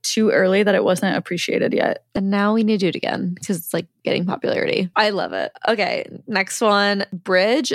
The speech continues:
Speaker 2: said, "My garden is thriving, therefore so am I." I love that.
Speaker 1: Mm.
Speaker 2: I aspire to be a garden girly, so I'm living vicariously through you.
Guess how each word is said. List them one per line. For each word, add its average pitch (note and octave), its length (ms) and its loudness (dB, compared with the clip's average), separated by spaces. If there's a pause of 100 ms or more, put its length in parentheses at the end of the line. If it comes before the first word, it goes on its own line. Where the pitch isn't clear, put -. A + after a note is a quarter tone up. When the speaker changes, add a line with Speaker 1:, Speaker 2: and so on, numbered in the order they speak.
Speaker 2:
said, G3+ 480 2
"My G#3 180 0
garden F3+ 360 2
is F#4+ 140 0
thriving, F#3 760 2
therefore G3 600 0
so F#3 320 2
am F3+ 80 0
I." F#3+ 400 0 (120)
I E4+ 100 2
love F#3+ 240 4
that. C4 280 4
Speaker 1:
Mm. C#4 120 0
Speaker 2:
I C4 160 2
aspire F3+ 520 0
to - 80 -6
be G3 160 2
a - 60 -2
garden F3 420 2
girly, E3 580 2
so - 220 0
I'm F#3 220 2
living F#3 260 2
vicariously G#3+ 640 2
through E3+ 240 -2
you. E3+ 460 2